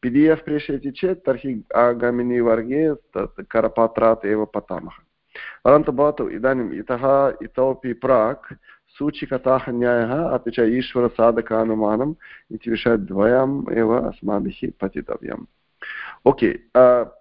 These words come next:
ए, अपि च इदानीं किं तत्र नीलं भगिनी अस्ति, सी एस् आर् मूर्ति अस्ति,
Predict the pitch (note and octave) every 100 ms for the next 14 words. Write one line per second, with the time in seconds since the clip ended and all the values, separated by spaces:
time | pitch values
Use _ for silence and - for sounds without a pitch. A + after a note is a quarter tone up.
0 | - B2+ B2 G#2+ - B2 B2 C3+ D#3 B2
1 | A2+ C3 B2 - A#2+ A#2 A#2 A2+ G#2 G2
2 | G#2 B2 C3 C3 B2+ A#2 A#2 A#2 A2+ -
3 | C#3+ D#3+ E3 A2+ A2+ - A#2 A#2+ B2 A#2+
4 | A2+ A2+ A2+ _ - C#3+